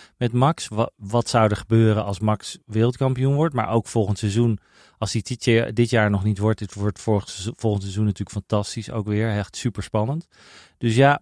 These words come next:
kijk, twee miljoen mensen, als daarvan tien procent een, eh, abonnement nemen, hebben we het over tweehonderdduizend mensen. Dat is best al leuk voor een, eh, voor een streamer om daarmee te beginnen. Niet genoeg, maar, eh, ja,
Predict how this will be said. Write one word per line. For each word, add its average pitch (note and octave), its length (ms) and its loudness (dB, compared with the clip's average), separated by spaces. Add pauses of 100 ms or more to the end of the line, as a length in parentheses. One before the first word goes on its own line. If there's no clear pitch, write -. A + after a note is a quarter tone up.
kijk, C#3+ 320 0 (320)
twee C3+ 240 4
miljoen B2+ 200 4
mensen, C#3 340 2
als A#2+ 140 -6
daarvan A#2 420 0
tien C3+ 180 0
procent A#2+ 540 0
een, A2+ 260 -8
eh, A2 180 0
abonnement A#2+ 440 2
nemen, G2 240 2
hebben A2+ 140 2
we A2+ 60 -2
het A2 120 -6
over G2+ 160 -2
tweehonderdduizend A2 680 0
mensen. C3 320 -2
Dat G#2 140 -4
is A2 120 -10
best A2+ 260 -2
al F#2+ 140 0
leuk B2 280 4
voor D3 260 -4
een, B2+ 180 -4
eh, A#2+ 240 -4
voor - 180 -4
een A2 80 -2
streamer A#2+ 400 0
om A2 140 -4
daarmee A2 300 4
te A2 100 -8
beginnen. A2 360 -4 (360)
Niet E3+ 200 2
genoeg, C#3+ 460 4 (360)
maar, A#2 400 2
eh, F#2+ 760 -2 (160)
ja, A#2 360 -2